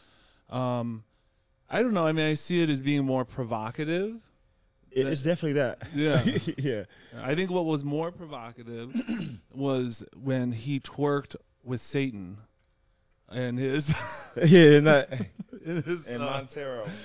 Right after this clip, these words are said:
Speaker 1: in Montero. I think that might be a little bit more provocative, but
Speaker 2: Yeah.
Speaker 1: you know, uh, you know, again, I think, uh,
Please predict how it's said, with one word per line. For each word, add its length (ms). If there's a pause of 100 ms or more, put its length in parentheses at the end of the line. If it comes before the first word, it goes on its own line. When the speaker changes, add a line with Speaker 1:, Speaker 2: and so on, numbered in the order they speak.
(140)
Speaker 1:
in 160
Montero. 580
I 180
think 240
that 220
might 340
be 140
a 60
little 260
bit 140
more 180
provocative, 560
but 240 (160)
Speaker 2:
Yeah. 340
Speaker 1:
you 120
know, 280
uh, 40
you 320
know, 300
again, 400
I 80
think, 440 (160)
uh, 520